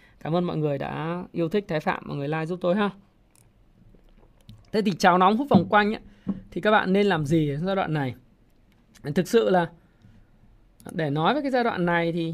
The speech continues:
như tôi nói là, ờ, chu-, chúng ta tránh ba điều. Điều thứ nhất, đấy là chúng ta đu trần. Đấy. Đu trần cổ phiếu, đấy, là một trong những cái điều mà tối kỵ ở trong giai đoạn hiện tại.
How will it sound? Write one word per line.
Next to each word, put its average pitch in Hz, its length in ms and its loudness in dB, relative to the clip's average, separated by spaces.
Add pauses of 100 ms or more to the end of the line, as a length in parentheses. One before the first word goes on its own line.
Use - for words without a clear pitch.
như 202 120 0
tôi 214 120 -2
nói 185 240 2
là, 208 140 -4 (400)
ờ, - 80 -18 (520)
chu-, 170 120 -6 (220)
chúng 196 140 -2
ta 214 100 2
tránh 226 460 2 (100)
ba 214 200 2
điều. 180 220 6 (500)
Điều 170 140 2
thứ 190 100 2
nhất, 302 240 2 (560)
đấy 175 140 -2
là 196 100 4
chúng 196 140 -4
ta 208 120 2
đu 214 200 2
trần. 175 240 4 (1400)
Đấy. 123 180 -4 (500)
Đu 233 200 8
trần 190 360 10
cổ 143 160 2
phiếu, 151 340 6 (720)
đấy, - 300 -10
là 185 240 10
một 180 280 8
trong 208 220 6
những 196 140 6
cái 220 80 8
điều 180 240 8
mà 135 180 2
tối 180 240 10 (100)
kỵ - 200 4
ở 123 140 2
trong 143 120 2
giai 156 120 2
đoạn - 120 0
hiện - 120 -4
tại. - 280 -4